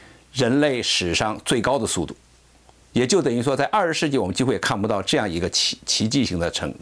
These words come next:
就所谓的这个经济崛起。那么还有一个，就是中国的软实力跟传统的殖民主义的武力的行为，和中国的经济殖民对于整个世界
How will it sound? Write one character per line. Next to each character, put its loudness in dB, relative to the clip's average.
就 -2
所 -4
谓 2
的 -2
这 -2
个 -2
经 0
济 -4
崛 -4
起。 -4
那 0
么 2
还 0
有 2
一 -4
个， 0
就 -2
是 -2
中 2
国 2
的 0
软 0
实 2
力 0
跟 0
传 -2
统 0
的 0
殖 0
民 2
主 0
义 4
的 0
武 0
力 2
的 0
行 0
为， -2
和 0
中 2
国 4
的 2
经 2
济 0
殖 0
民 2
对 2
于 2
整 0
个 2
世 2
界 0